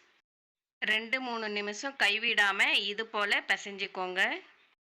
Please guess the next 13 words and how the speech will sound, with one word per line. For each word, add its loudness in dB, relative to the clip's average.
இது -2
போல 2
பிசையும் -4
போது 0
மாவு 4
சாஃப்டா 0
வரும். -4
இது -2
போல 0
சாஃப்டா 2
பிசைஞ்சதும் -2
ஒரு 0
ஸ்பூன் -4